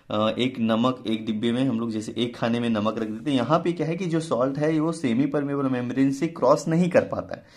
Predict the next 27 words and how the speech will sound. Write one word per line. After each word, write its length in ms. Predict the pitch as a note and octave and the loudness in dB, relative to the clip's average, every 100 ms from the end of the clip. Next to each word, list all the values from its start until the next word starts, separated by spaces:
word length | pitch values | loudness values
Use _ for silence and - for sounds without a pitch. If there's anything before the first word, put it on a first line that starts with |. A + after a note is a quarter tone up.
| - - - | -20 -16 -4
इस 220 | F#3 - | -4 -2
कारण 300 | F#3 F3 E3 | 0 0 0
से 160 | D#3+ D#3+ | -2 -2
क्या 140 | D3+ | 0
होता 220 | B2 A#2+ | 0 0
है, 60 | E3 | -2
जो 140 | E3 | 0
नॉर्मल 400 | D3+ B2+ A#2+ D3 | 2 4 4 4
वाटर 380 | D#3+ C3+ A#2 B2 | 4 4 4 2
है 80 | C3+ | 2
वो 160 | E3 F3 | 0 -2
सॉल्ट 500 | - B2 C3 D#3 D#3 | 4 8 8 6 2
जो, 460 | D3+ D3 C#3 B2 | 2 2 2 -2
सॉल्ट 420 | A#2+ B2 C#3+ D3 | 2 4 4 2
जो 200 | C#3+ C#3+ | -2 0
मिक्स 400 | C3+ C3 C3+ - | 2 4 2 0
वाट-, 280 | C3 A2 A2 | 2 4 4
अ, 280 | G#2+ G#2+ G#2+ G#2 - - - - - - | 2 2 2 -2 -10 -20 -20 -20 -20 -2
सॉल्यूशन 480 | - A#2+ A#2 D3+ D3 | 4 6 6 2 2
है 100 | - | 0
उसके 380 | C3 - F3+ | -2 -2 0
तरफ 240 | F3 D3+ C#3 | 2 4 4
मूव 240 | B2 A2+ G#2+ | 6 4 2
करता 460 | - G2+ - G2 | 0 0 0 -6
है, 60 | A#2 | -6
ठीक 200 | F3+ G#3+ | -6 -4
है। 140 | - | -6